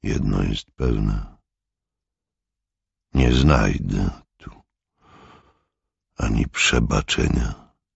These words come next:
ani nadziei. Grzebię butem w błocie, trącam kijem nadtopione kawały żelaza.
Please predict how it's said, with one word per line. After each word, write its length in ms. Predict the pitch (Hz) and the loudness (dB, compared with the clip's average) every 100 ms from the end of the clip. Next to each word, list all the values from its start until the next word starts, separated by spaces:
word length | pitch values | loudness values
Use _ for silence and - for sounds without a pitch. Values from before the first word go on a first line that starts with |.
| _ _ _ _ _ _ _ _ _ _ _ | _ _ _ _ _ _ _ _ _ _ _
ani 280 | 60 53 - | -4 -2 0
nadziei. 760 | - 53 57 55 50 50 50 50 - - _ _ _ _ _ _ _ _ _ _ _ _ _ _ _ _ _ _ _ _ _ - | 0 2 2 2 0 -2 -4 -8 -16 -20 _ _ _ _ _ _ _ _ _ _ _ _ _ _ _ _ _ _ _ _ _ -6
Grzebię 760 | 60 62 65 58 52 50 52 50 50 50 | 0 2 4 2 0 0 0 2 0 -2
butem 1120 | 50 50 50 60 62 _ _ _ - 50 50 - | -2 -4 0 0 0 _ _ _ -6 -4 -2 -4
w 160 | 50 | -6
błocie, 680 | - 53 55 50 - 62 55 - _ _ _ _ _ _ _ _ _ _ _ _ _ - | -4 -2 0 -2 -6 -8 -8 -10 _ _ _ _ _ _ _ _ _ _ _ _ _ -2
trącam 880 | 67 57 53 52 - - 50 50 50 | 0 2 0 -4 -6 -6 -4 -4 -6
kijem 580 | - - 55 53 50 50 | -12 -4 -2 -2 -2 -2
nadtopione 880 | 52 53 - - 53 - 55 53 52 | -2 -4 -8 -14 -12 -6 -2 0 -2
kawały 720 | - 53 52 50 53 50 50 | -4 -6 -4 -2 -2 -2 -4
żelaza. 680 | 50 50 50 50 50 52 | -4 -6 -4 -6 -6 -8